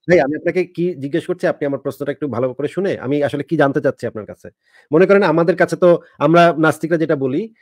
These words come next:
সেটা হচ্ছে আমাদের প্রত্যেকটা জিনিস যুক্তি, তথ্য, প্রমাণ যাচাই বাছাই করে, চিন্তা ভাবনা করে ডিসাইড করতে হবে যে এটা সমাজের জন্য ভালো নাকি মন্দ। আর ইসলাম বলে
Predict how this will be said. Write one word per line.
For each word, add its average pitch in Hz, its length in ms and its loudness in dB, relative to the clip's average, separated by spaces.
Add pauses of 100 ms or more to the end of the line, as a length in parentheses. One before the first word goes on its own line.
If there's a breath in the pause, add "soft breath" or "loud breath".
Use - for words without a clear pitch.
(160)
সেটা - 140 -4
হচ্ছে 180 200 -2
আমাদের 165 220 -2 (100)
প্রত্যেকটা 160 300 -4
জিনিস 175 220 -2
যুক্তি, 156 320 -6
তথ্য, 147 280 -4
প্রমাণ 147 300 -4
যাচাই 139 300 -4
বাছাই 131 260 -4
করে, 170 300 -4 (280)
চিন্তা 190 280 0
ভাবনা 160 240 0
করে 175 200 -2
ডিসাইড 147 340 -2 (100)
করতে 135 200 -4
হবে 143 260 -4
যে 143 140 -4
এটা 123 300 -4 (120)
সমাজের 127 280 -4
জন্য 131 160 -4
ভালো 120 200 -6
নাকি 123 200 -8
মন্দ। 98 280 -10 (400 soft breath)
আর 127 260 2 (180)
ইসলাম 233 320 4
বলে 156 300 4